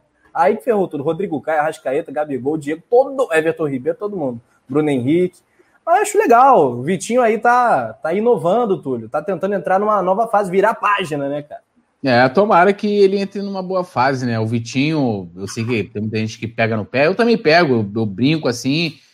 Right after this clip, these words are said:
Speaker 2: eu acho que ele é um potencial desperdiçado, né? Ele,
Speaker 1: É.
Speaker 2: ele, ele poder, e eu acho que também essa cobrança em cima dele é muito grande, porque a gente sabe que ele pode entregar mais, né? O, o, acho que o ruim do Vitinho é que ele não consegue manter uma regularidade. Por exemplo, ele entrou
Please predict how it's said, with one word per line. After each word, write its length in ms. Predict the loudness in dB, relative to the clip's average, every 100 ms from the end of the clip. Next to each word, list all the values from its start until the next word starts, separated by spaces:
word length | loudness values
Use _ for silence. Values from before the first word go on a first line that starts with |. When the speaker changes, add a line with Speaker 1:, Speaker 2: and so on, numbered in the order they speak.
| _ -2
Speaker 2:
eu 100 | 2
acho 200 | 2 0
que 80 |
ele 60 | 0
é 40 |
um 140 | 0 0
potencial 520 | -2 -2 -2 0 0
desperdiçado, 840 | 0 -2 -2 -2 -2 2 2 2 -2
né? 240 | -4 -6 -10 _ _ -10
Ele, 280 | -4 -2 -4
Speaker 1:
É. 120 | -8 -6
Speaker 2:
ele, 260 | -4 -4 -6
ele 180 | -6 -6
poder, 300 | -2 0 0
e 280 | -2 -2 0
eu 120 | 2
acho 200 | 2 0
que 80 | -4
também 400 | -2 0 0 0
essa 180 | -2 -4
cobrança 920 | -4 -4 -4 -4 -2 0 2 0 -6
em 120 | -10 -10
cima 240 | -6 -4
dele 160 | -2 -2
é 20 |
muito 240 | -2 -4
grande, 460 | -4 -2 -2 -4 -10 _ _
porque 120 | 0
a 60 | 2
gente 160 | 2 2
sabe 240 | 2 2
que 80 | 0
ele 80 | 0
pode 300 | 0 0 -2
entregar 320 | -2 0 0
mais, 380 | 0 -4 -8 _ _ _ -4
né? 200 | 0 0
O, 220 | -2 -4
o, 160 | -6 -2
acho 200 | -2 -2
que 80 | 0
o 80 | 0
ruim 240 | 4 4
do 100 | 4
Vitinho 320 | 2 0 -2 -2
é 20 |
que 100 | -2
ele 60 |
não 80 | -2
consegue 340 | -4 -2 -2 -2
manter 240 | -2 -2
uma 160 | 0 0
regularidade. 720 | 2 2 2 4 4 2 0
Por 80 | -4
exemplo, 180 | -4
ele 100 | -6
entrou 500 | -8 -4 0 0 0